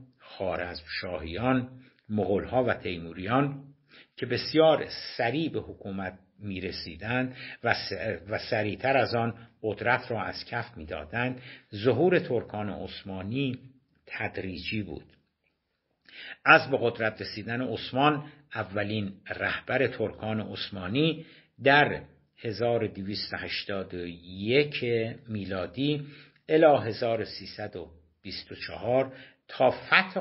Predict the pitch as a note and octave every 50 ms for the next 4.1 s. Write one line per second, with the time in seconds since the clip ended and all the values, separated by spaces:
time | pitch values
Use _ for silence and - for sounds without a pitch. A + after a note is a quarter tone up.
0 | - - B2+ - - - - A2 G2+ G2 F#2 F#2 F#2+ G2 G2 G#2+ A#2+ A2 F2+ -
1 | - - - _ _ - A2 G#2+ G#2+ - - - D3 - - A#2 - - A2 G2
2 | - - G#2 G2+ G2 F#2+ F2+ F2 F#2+ F#2+ G2 G#2+ A2 G#2+ G2+ E2 D2+ - - -
3 | _ _ _ _ _ _ _ _ _ _ - - - B2 A2+ G2+ - - D#3+ F3
4 | F3 -